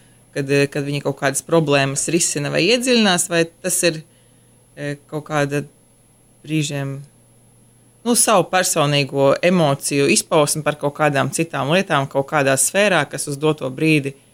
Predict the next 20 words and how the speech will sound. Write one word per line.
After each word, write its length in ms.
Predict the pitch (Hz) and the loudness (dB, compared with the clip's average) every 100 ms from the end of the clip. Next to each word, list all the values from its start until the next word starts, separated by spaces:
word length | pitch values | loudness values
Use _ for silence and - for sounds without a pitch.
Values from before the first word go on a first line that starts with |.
| _ _ | _ _
ir, 140 | 147 139 | -4 -2
ir, 240 | - 147 | 0 2
ir 160 | 131 147 | 2 2
aktuāla. 800 | 151 - - 127 120 127 127 135 - | 2 -2 -8 -4 -4 -4 -8 -10 -4
Nu, 120 | 196 - _ _ _ _ _ _ _ _ _ _ _ _ _ _ | -4 -6 _ _ _ _ _ _ _ _ _ _ _ _ _ _
eh, 240 | 185 143 139 - | -6 -4 -4 -6
tā, 140 | 170 | -10
tā, 180 | - 170 | -6 -4
tāda 320 | 180 165 131 | 0 0 0
mana 220 | 135 131 | 0 -2
varbūt 340 | 135 135 139 135 | -2 -2 -4 0
doma 240 | 151 147 | 2 2
par, 260 | 143 135 131 | 0 -2 -2
par 160 | - | -4
konkrēto 540 | 135 165 165 151 131 139 - | -2 0 2 0 0 -2 -2
piemēru, 540 | 277 269 175 147 143 - _ _ _ _ - | 0 2 4 2 0 -6 _ _ _ _ -10
bet, 500 | 151 151 151 151 156 | 0 2 2 -2 0
eh, 600 | 147 147 143 143 143 143 - _ - | 2 4 4 2 0 -8 -18 _ -2
droši 400 | 175 175 - 165 | 2 2 2 0
vien, 140 | 151 | 0